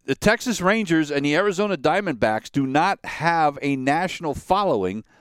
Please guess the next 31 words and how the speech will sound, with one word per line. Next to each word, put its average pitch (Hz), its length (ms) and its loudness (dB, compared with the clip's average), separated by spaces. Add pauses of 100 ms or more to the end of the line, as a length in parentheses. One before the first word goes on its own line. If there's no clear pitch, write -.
(120)
like 127 360 -2 (400)
a 120 80 2
lot 113 240 2
of 120 80 -4
the 131 60 -4
big 143 200 -4
market 165 380 -2
teams 120 200 -2
do, 90 140 -6
like 78 220 -6
the 98 80 -12
Yankees, 95 420 -8
Red 95 180 -4
Sox, 101 280 -4
Dodgers, 98 480 -4
Cubs, 98 600 -8
Cardinals, 104 460 -4
yada, 107 240 -2
yada, 90 220 -4
yada. 71 260 -10 (2000)
So 151 240 4
you 156 160 0
knew 196 180 6
it 196 60 6
was 170 100 2
gonna 175 160 2
be 185 100 2
a 180 60 2
problem. 185 380 2
I 110 40 0
mean, 123 220 0